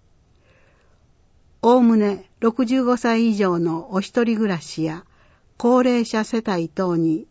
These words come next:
二十四時間相談でき、緊急時に知らせることができる緊急通報装置の貸し出しを行っています。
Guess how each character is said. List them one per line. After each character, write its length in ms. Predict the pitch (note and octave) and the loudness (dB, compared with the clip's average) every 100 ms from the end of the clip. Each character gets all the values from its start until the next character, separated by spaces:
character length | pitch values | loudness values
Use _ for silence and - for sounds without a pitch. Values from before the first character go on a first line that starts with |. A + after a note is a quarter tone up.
| - | -2
二 200 | A3+ B3 | 2 4
十 220 | A3 F#3+ | 2 0
四 140 | F#3+ | 0
時 100 | G#3 | -4
間 240 | G#3+ F3+ E3 | -2 -2 -2
相 300 | - G#3 G3+ | -4 -4 -2
談 260 | G3+ F#3+ | 0 0
で 160 | F3+ F3 | -2 -6
き、 300 | - F3 - _ _ _ _ _ _ | -6 -8 -8 _ _ _ _ _ _
緊 280 | - B3+ B3 | 2 4 4
急 240 | C4 A3+ | 2 0
時 100 | F3+ | 0
に 180 | F3 E3 | 0 0
知 160 | - A3 | -2 -4
ら 140 | G#3+ | -4
せ 140 | A3 | -2
る 120 | G#3 G3 | -4 -4
こ 140 | G3 | -6
と 140 | G3+ | -4
が 120 | F#3 D#3+ | -6 -6
で 140 | E3 | -6
き 180 | - E3 | -4 -4
る 200 | E3 - _ _ _ | -4 -8 _ _ _
緊 300 | - B3 B3+ | 2 4 4
急 320 | A#3 A#3 A3+ | 2 -2 -2
通 260 | G#3+ A#3+ A#3+ | -2 -2 -2
報 260 | A3+ B3 A3 | -2 -2 -2
装 200 | A3+ G3+ | -4 -4
置 240 | E3+ E3 | -4 -4
の 120 | D#3 | -4
貸 260 | D3 F#3 - | -4 -10 -8
し 40 | |
出 140 | G#3 F#3 | -8 -8
し 200 | - F#3 | -6 -6
を 180 | F3 E3+ | -6 -6
行 120 | F3 | -4
っ 180 | D#3+ D3 | -4 -6
て 160 | - | -8
い 120 | D#3 D3+ | -6 -6
ま 140 | C#3 | -8
す。 240 | - - | -12 -20